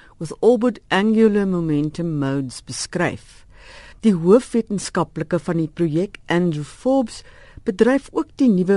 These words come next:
gestruktureerde liglaboratorium waar ligvelde met digitale hologramme geskep word. Hy sê 'n konvensionele paradigma oor lig is nie meer geldig nie.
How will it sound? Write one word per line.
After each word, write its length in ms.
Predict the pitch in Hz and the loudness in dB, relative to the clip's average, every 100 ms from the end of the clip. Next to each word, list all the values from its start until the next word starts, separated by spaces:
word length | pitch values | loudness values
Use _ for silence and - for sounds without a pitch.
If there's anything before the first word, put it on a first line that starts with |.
| 190 | 0
gestruktureerde 1000 | 214 - 226 - - 220 180 190 185 202 | -4 -4 -4 -4 -2 0 2 2 2 0
liglaboratorium 1300 | 165 165 180 - 175 151 170 151 180 165 160 151 139 - - - | 0 -2 -4 -6 -6 -4 -6 -4 0 0 0 -2 -6 -16 -20 -2
waar 160 | 180 175 | 0 2
ligvelde 680 | 180 240 - - 240 226 262 | 0 0 -4 0 2 4 2
met 240 | 202 180 - | 2 -4 -10
digitale 800 | - 151 190 214 - 277 277 277 | -8 -4 -4 -6 -4 0 2 4
hologramme 800 | 277 175 190 196 - 175 156 151 | 4 4 2 0 -2 -4 -2 -4
geskep 460 | 156 - - 214 - - | -6 -6 0 0 0 -8
word. 220 | 127 - - - - - | -8 -10 -20 -20 -10 0
Hy 220 | 214 285 | 2 2
sê 480 | - - 143 151 226 - | -2 -4 -4 -4 -8 -10
'n 160 | 190 | -8
konvensionele 960 | - 226 208 202 190 208 190 202 269 294 | 0 2 2 0 -2 -2 2 4 2 2
paradigma 720 | - 208 180 165 190 214 208 - | 0 0 0 0 -2 -2 -4 -2
oor 180 | 185 | -2
lig 480 | 165 165 160 - - - - - - - | 0 0 -2 -6 -14 -16 -18 -20 -18 -10
is 140 | 160 | -8
nie 260 | 151 170 220 | -2 2 2
meer 320 | 208 170 160 | 2 0 -4
geldig 580 | - 196 190 185 165 - | -4 0 2 0 -4 -4
nie. 220 | 120 - | -8 -8